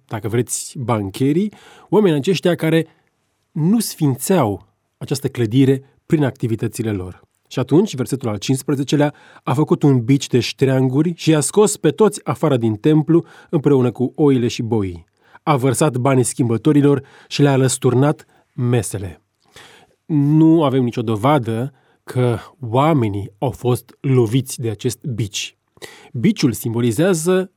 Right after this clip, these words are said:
autoritatea lui. Nu este nevoie să lovești, ci doar să-l miști, să îl agiți în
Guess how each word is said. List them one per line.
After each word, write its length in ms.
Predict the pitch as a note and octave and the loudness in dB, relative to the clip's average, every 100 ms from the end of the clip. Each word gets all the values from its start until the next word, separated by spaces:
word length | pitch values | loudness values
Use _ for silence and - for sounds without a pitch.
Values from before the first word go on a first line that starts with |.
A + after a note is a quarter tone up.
| - | -4
autoritatea 760 | F#3+ F#3 E3+ D#3 D#3 F3 - G#2 | 0 2 2 2 2 0 -2 -4
lui. 320 | F#2+ F2 _ _ _ _ _ - | -6 -12 _ _ _ _ _ -2
Nu 120 | E3+ | 2
este 180 | F#3+ D#3+ | 2 2
nevoie 240 | B2+ C#3+ | 2 2
să 120 | - | 2
lovești, 640 | B2 A#2 G2+ A2+ A#2 - - _ _ - | 0 -2 -2 -4 -4 -12 -20 _ _ -8
ci 100 | C#3+ | 0
doar 200 | D3+ C#3+ | 0 0
să-l 260 | - C#3+ | 0 2
miști, 440 | C#3+ D3+ C#3 - - | 4 4 2 -4 -6
să 140 | C#3+ | 0
îl 140 | C3+ | 0
agiți 380 | C3 A2+ C#3 - | 2 0 -2 -2
în 140 | C#3+ | -6